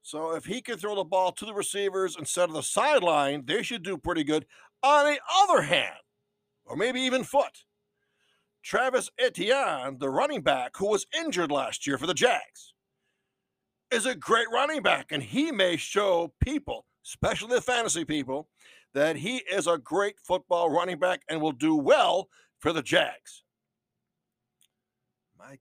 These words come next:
goodness, Marv, you are animate about this game, these games.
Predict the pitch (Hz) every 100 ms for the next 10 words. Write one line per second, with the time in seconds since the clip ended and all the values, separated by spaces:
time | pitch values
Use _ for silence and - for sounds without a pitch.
0 | - 143 139 113 - 92 90 87 101 175
1 | 110 73 - _ _ - 151 175 165 160
2 | 151 147 143 131 - 92 65 _ - 95
3 | 113 90 - -